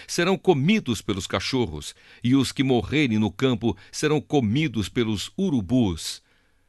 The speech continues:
Não houve ninguém que tivesse se entregado tão completamente a fazer coisas erradas que não agradam ao Senhor, como fez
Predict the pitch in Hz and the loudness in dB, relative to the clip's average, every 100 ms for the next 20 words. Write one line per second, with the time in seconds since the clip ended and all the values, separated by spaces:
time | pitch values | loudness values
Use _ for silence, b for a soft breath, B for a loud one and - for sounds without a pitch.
0 | _ 120 117 123 110 120 120 98 110 95 | _ 0 2 2 2 2 2 2 2 0
1 | 90 - 95 98 92 - - 104 95 101 | -4 -4 -4 -2 -2 -4 -6 -4 -2 -2
2 | 90 95 98 92 170 175 123 90 92 87 | -2 -2 -4 -2 -2 -2 -2 -2 -4 -4
3 | 80 90 113 - - B - 117 120 107 | -4 -2 -2 -4 -8 B -4 -2 -2 -2
4 | 139 - 160 170 143 135 143 120 113 113 | -2 -2 2 2 0 0 2 2 2 0
5 | 113 - B B - 175 127 123 127 117 | -6 -8 B B -6 -2 0 0 -2 -2
6 | 101 101 113 101 95 90 - 92 92 113 | -2 0 0 -2 -2 -4 -4 -2 0 0
7 | 185 185 185 - 120 | 0 0 -2 0 0